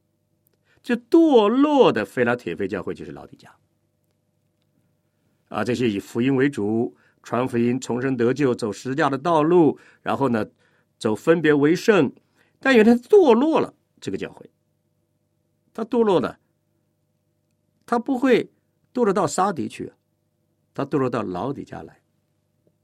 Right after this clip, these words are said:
好了，我们还是尊重基督，我们还是以圣经为主，但是现在要以会友为主。因为人人皆祭司嘛，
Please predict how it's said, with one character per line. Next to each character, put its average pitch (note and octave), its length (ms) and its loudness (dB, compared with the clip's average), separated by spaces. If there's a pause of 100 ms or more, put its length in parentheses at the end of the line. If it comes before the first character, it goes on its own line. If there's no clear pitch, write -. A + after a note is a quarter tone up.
(1700)
好 - 180 -12
了， G3 220 -4 (1700)
我 A#2 120 0
们 E3 120 0
还 C#3 160 2
是 D#3+ 120 -4
尊 D#3+ 200 -4
重 D#3 160 -6
基 E3 160 -8
督， E3+ 360 -2
我 G#2+ 100 -6
们 A#2+ 80 -4
还 A#2 140 -4
是 - 120 -8
以 A2+ 80 -4
圣 C#3 280 -6
经 C#3+ 160 -4
为 C3+ 160 -2
主， A#2+ 580 -4
但 E3+ 160 -4
是 E3 80 -6
现 F3 180 -4
在 D#3 120 -4
要 F3 160 -2
以 A#2 100 -4
会 B3+ 380 -8
友 D#2 160 -8
为 - 180 -16
主。 - 160 -20 (2000)
因 G#3+ 120 0
为 A3+ 100 6
人 F#3 140 4
人 G#3 160 4
皆 G#3+ 160 0
祭 G#3+ 220 -4
司 G#3+ 240 -6
嘛， G#3 220 -6